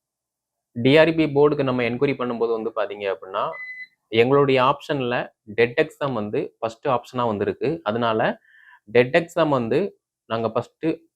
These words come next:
ஆ, நோட்டிஃபிகேஷன் வந்து பப்ளிஷ் பண்ணுவோம் அப்படிங்கிற மாதிரி சொல்லியிருந்தாங்க. நம்ம நியூஸ் பேப்பர்லயுமே வந்து பாத்தீங்க அப்படின்னா, நவம்பர் மாசம் வந்து நடத்த வாய்ப்பு உள்ளது அப்படிங்கிற மாதிரி வந்து சொல்லியிருந்தாங்க. So, நவம்-, நவம்பர் மாசம் வந்து உங்களுக்கு நோட்டிஃபிகேஷன் வந்துச்சு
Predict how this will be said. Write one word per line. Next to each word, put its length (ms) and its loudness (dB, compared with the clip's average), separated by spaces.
ஆ, 160 2
நோட்டிஃபிகேஷன் 460 0
வந்து 80 0
பப்ளிஷ் 420 -4
பண்ணுவோம் 240 -4
அப்படிங்கிற 220 -6
மாதிரி 220 -2
சொல்லியிருந்தாங்க. 440 -2
நம்ம 200 -2
நியூஸ் 340 0
பேப்பர்லயுமே 560 2
வந்து 260 -2
பாத்தீங்க 420 -4
அப்படின்னா, 280 -6
நவம்பர் 480 4
மாசம் 380 0
வந்து 200 -4
நடத்த 360 0
வாய்ப்பு 340 0
உள்ளது 240 0
அப்படிங்கிற 300 -6
மாதிரி 260 -2
வந்து 380 -6
சொல்லியிருந்தாங்க. 460 -2
So, 480 2
நவம்-, 320 0
நவம்பர் 500 2
மாசம் 400 0
வந்து 380 -2
உங்களுக்கு 340 -2
நோட்டிஃபிகேஷன் 600 -4
வந்துச்சு 440 -4